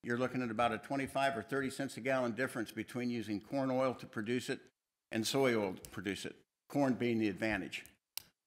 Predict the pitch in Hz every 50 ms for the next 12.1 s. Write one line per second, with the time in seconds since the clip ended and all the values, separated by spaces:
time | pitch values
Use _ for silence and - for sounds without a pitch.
0 | _ _ _ - 113 117 113 110 123 131 143 147 143 - 127 139 147 139 127 107
1 | 117 117 139 147 135 143 139 110 107 117 127 131 113 110 123 120 - 139 139 135
2 | 120 - 120 123 127 123 131 123 - - 107 - - 139 131 120 - - 110 -
3 | - 104 98 110 107 - - 90 87 110 110 110 101 87 82 62 52 64 53 -
4 | - - _ _ _ _ _ _ _ _ _ _ _ _ - 120 113 113 113 107
5 | 113 104 - 135 139 135 127 120 - - 135 135 123 110 101 117 123 127 123 120
6 | 110 101 98 - 85 76 76 - _ _ _ _ _ _ _ _ - 113 117 -
7 | 131 104 104 110 110 104 101 92 - - 117 104 92 78 - - - - - _
8 | - - 107 113 127 151 160 160 151 151 151 151 147 139 147 147 143 135 - 139
9 | 139 147 151 151 151 147 147 147 - - - 143 151 147 139 131 - - 143 143
10 | 139 131 - - 123 117 - 131 131 131 123 - - 139 143 143 139 131 120 113
11 | 117 117 - - 139 135 127 131 127 110 107 123 117 - - - - - 120 104
12 | 92 67